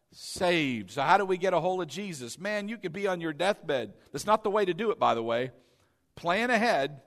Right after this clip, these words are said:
okay? A wise man prepares in advance. Amen. Don't say, "I'll put that off." There's a lot of people who died before they had the chance. And too late.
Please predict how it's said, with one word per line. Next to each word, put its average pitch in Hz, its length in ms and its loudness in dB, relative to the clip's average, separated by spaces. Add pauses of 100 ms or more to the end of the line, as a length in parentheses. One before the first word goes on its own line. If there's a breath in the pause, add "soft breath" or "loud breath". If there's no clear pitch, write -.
okay? 160 400 -4 (320 loud breath)
A 131 100 -2
wise 180 420 2
man 165 220 -6
prepares 151 520 -2
in 135 80 -8
advance. 131 760 -6
Amen. 139 260 -6
Don't 185 240 2
say, 175 140 -2
"I'll 220 280 4
put - 300 -6
that 175 220 0
off." 156 300 -2 (300 soft breath)
There's 156 140 -2
a 151 60 -2
lot 180 300 2
of 208 80 -4
people 196 320 -6
who 165 160 -10
died 123 540 0
before 135 280 -4
they 135 120 0
had 139 160 -2
the 127 80 -6
chance. 123 500 -10 (300 soft breath)
And 107 160 -12
too 240 140 -6
late. 180 300 2